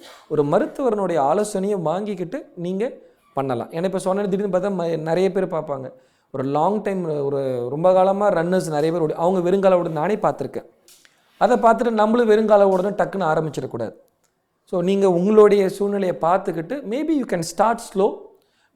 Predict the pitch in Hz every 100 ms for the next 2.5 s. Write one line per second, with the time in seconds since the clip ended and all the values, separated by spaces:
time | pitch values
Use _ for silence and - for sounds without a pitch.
0 | 165 180 180 196 156 185 185 196 170 151
1 | 226 196 190 359 - - 233 269 247 247
2 | 233 202 214 190